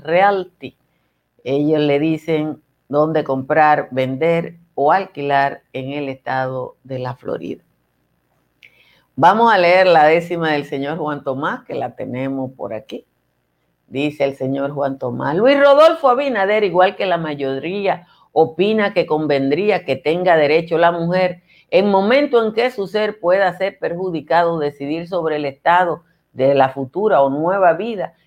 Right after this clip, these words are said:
si la de ella está perdida o es un ente mal formado. Yo creo en las tres causales, como mismo lo cree Luis, creo en cortar de raíz cuando las fallas son tales. ¿Por qué prolongar los males cuando una relación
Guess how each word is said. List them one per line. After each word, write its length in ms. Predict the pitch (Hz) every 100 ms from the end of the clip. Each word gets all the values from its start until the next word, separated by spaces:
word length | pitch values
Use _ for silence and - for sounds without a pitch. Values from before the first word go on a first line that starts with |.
| _
si 120 | 156
la 160 | 160 151
de 160 | 147 170
ella 180 | 190
está 320 | 190 185 190 185
perdida 580 | 175 156 170 160 - -
o 100 | 156
es 80 | 160
un 200 | 151 147
ente 340 | 143 143 135
mal 240 | 131 131
formado. 580 | 131 120 113 107 110 113 _ _ _ _ _ _ _
Yo 260 | 135 202 214
creo 320 | 196 196 214
en 80 | 196
las 160 | 170
tres 220 | 170 170 180
causales, 600 | 175 156 160 156 196 -
como 280 | 156 147 143
mismo 400 | 147 170 185 175
lo 220 | 160 156
cree 240 | 156 147
Luis, 340 | 143 170 202 208
creo 360 | 160 165 180 180
en 80 |
cortar 540 | 175 151 143 - 165 165
de 100 | 175
raíz 460 | 170 156 170 185
cuando 300 | 185 156 143
las 200 | 139 135
fallas 420 | - 160 170 170 175
son 220 | 151 143
tales. 440 | - 240 226 - _ _ _
¿Por 220 | - 226
qué 140 | 285 302
prolongar 600 | 285 277 240 214 220 226
los 200 | 220 180
males 360 | 180 214 226 196
cuando 340 | 170 175 160
una 420 | 165 202 226 214
relación 960 | 196 190 190 185 156 151 185 202 220 185